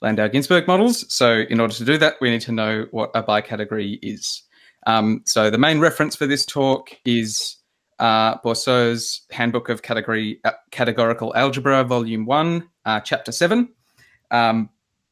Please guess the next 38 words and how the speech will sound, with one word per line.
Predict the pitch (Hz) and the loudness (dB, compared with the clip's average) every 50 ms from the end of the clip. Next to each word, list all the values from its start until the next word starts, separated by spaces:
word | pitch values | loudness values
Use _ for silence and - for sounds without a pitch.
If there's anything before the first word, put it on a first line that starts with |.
| _ _ _ _ _ _ - | _ _ _ _ _ _ -4
and | 143 143 131 | -2 2 4
that'll | 131 131 123 | 4 4 4
be | 120 120 117 | 4 2 0
referenced | 113 120 120 117 - 131 127 - - - | 2 2 0 0 -2 -8 -8 -8 -10 -8
in, | - 120 110 110 107 104 - - | -6 -6 -4 -4 -6 -8 -10 -10
in | - 113 | -8 -6
the | 110 110 | -4 -4
notes, | 110 107 110 113 113 - - | -2 -2 -2 -2 -4 -8 -12
which | - - - - | -12 -12 -8 -6
I'll, | 110 107 104 104 - _ _ _ _ _ _ _ _ _ - | -4 -4 -4 -6 -10 _ _ _ _ _ _ _ _ _ -8
uh, | - 110 110 - _ _ _ _ _ - | -6 -6 -6 -6 _ _ _ _ _ -8
get | 110 - - | -8 -8 -6
distributed | - - - - 104 110 104 107 110 104 - | -10 -8 -6 -4 -4 -2 -2 -2 -2 0 0
after | 113 110 - - 113 104 | 0 0 0 -2 -6 -6
the | - 110 | -6 -10
talk. | - - - - - - - _ _ _ _ _ _ _ _ _ _ - | -10 -6 -8 -8 -8 -8 -16 _ _ _ _ _ _ _ _ _ _ -2
Um, | - 120 120 117 113 117 - _ _ _ _ _ _ _ _ _ _ _ _ _ _ - - 143 | 2 2 4 4 2 0 -2 _ _ _ _ _ _ _ _ _ _ _ _ _ _ -18 -12 -2
so | - 143 139 | 0 0 0
to | 139 | 2
begin, | 131 147 139 147 202 220 214 202 - - | 0 0 4 6 6 8 8 6 6 2
let's, | 165 165 165 - - - - | 0 0 2 -2 -4 -4 -4
let's | - 151 147 - - | -4 -4 -4 -4 -6
look | 170 170 - | -6 -4 -4
at | 160 - - | -4 -2 -4
a | |
category. | 127 - - 131 120 117 107 117 113 113 113 117 123 _ _ _ | -4 -2 0 0 0 0 0 -2 -6 -6 -6 -10 -12 _ _ _
Uh, | - - - - - - - - _ _ | -4 -4 -4 -4 -6 -8 -12 -16 _ _
so | - - - | -14 -12 -12
just | 107 - 113 - - | -10 -10 -10 -6 -4
a | 117 | -2
reminder | 117 117 120 123 127 123 120 117 | 0 2 2 4 4 4 2 0
on, | - 117 117 110 | 0 0 -2 -2
on | - 120 113 | -2 -4 -2
what | 107 113 113 | 0 0 -2
a | 113 | -2
category | - - 117 110 104 117 107 110 107 113 | -2 -2 -2 -2 -2 -4 -6 -6 -6 -6
is. | 113 127 156 - - - | -6 -6 -6 -8 -10 -10
So | - - 107 104 104 104 | -8 -4 -2 0 0 0